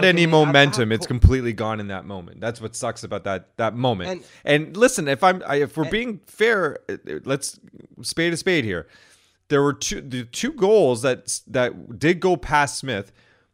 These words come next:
Speaker 2: I'm not blaming him for them either. Uh, sorry, I won't blame him for those.
Speaker 1: No, no.
Speaker 2: The tip in that went under the blocker, and the other one that was, I
Speaker 1: Uh,
Speaker 2: believe, just a wide open, like, just good play and bad positioning on the defense. But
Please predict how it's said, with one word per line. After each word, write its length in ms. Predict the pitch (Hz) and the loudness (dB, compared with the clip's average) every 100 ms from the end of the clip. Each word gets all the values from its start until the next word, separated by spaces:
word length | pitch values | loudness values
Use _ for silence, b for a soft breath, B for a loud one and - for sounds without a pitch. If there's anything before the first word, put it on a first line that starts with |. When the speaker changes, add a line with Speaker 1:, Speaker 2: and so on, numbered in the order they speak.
| _ 131 | _ -2
Speaker 2:
I'm 380 | 143 147 143 147 | -2 -2 -2 0
not 380 | 156 170 160 | 2 0 -4
blaming 440 | 123 139 151 151 135 | -6 -2 0 0 -4
him 220 | 131 131 | -4 -6
for 160 | 117 127 | -8 -4
them 420 | 113 110 107 101 _ _ _ _ | -2 -4 -8 -14 _ _ _ _
either. 520 | 113 143 127 87 85 - | 2 4 4 -2 -12 -10
Uh, 300 | 107 101 - | -4 -2 -4
sorry, 240 | - 147 113 | -2 0 2
I 120 | 131 | 2
won't 340 | 127 165 180 | 6 6 4
blame 240 | 131 131 117 | 0 -2 -2
him 100 | 123 | -4
for 100 | 123 | 0
those. 320 | 123 247 113 | 2 2 -2
Speaker 1:
No, 180 | 143 262 | -6 -4
no. 40 | 202 | -2
Speaker 2:
The 100 | 131 | 0
tip 300 | 180 208 214 | 6 6 6
in 100 | 202 | 2
that 140 | 190 | 4
went 140 | 180 170 | 2 0
under 180 | 165 151 | -2 -2
the 100 | 139 | -4
blocker, 640 | 131 127 131 147 131 123 | 0 0 0 -2 -4 -4
and 520 | 113 117 113 110 107 95 | -2 0 0 -2 -6 -4
the 140 | 120 | 0
other 140 | 139 147 | 0 2
one 220 | 143 135 | 0 0
that 140 | 120 | 0
was, 100 | 117 | 0
I 40 | 113 | -2
Speaker 1:
Uh, 80 | 101 | -4
Speaker 2:
believe, 280 | 117 131 120 | -4 -4 -4
just 160 | 110 | -8
a 40 | 110 | -10
wide 420 | 92 90 110 113 | -12 -6 -2 0
open, 220 | 113 113 | -2 -4
like, 260 | 98 104 - | -6 -8 -8
just 360 | 131 - 107 | -12 -12 -10
good 240 | 85 147 - | 0 0 0
play 440 | - 123 123 117 | -6 -2 0 0
and 180 | 117 117 | -4 -2
bad 240 | 127 123 - | 2 2 0
positioning 400 | 107 113 123 110 | -4 -6 -6 -10
on 80 | |
the 60 | 104 | -10
defense. 460 | 92 104 90 - - b b b b b _ | -8 -10 -12 -18 -20 b b b b b _
But 720 | - 117 135 202 - - - | -16 -6 4 4 4 -6 -12